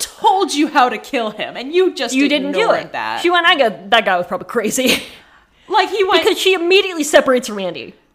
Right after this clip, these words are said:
Speaker 2: is what gets me. <laughs>
Speaker 1: I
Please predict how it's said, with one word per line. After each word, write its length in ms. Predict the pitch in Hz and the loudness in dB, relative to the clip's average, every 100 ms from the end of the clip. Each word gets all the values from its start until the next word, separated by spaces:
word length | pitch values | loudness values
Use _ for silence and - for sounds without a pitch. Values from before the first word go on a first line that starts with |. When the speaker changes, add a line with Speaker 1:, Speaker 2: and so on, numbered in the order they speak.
| - - - - - _ - | -20 -20 -20 -20 -20 _ 0
Speaker 2:
is 100 | 262 | 4
what 100 | 262 | 6
gets 220 | 262 254 | 6 2
me. 300 | 214 180 277 | -4 -2 0
<laughs> 100 | - - - - - - - - - _ _ _ _ - | -2 -8 -20 -20 -20 -20 -20 -20 -20 _ _ _ _ -20
Speaker 1:
I 540 | - 480 440 415 | -20 -18 -16 -16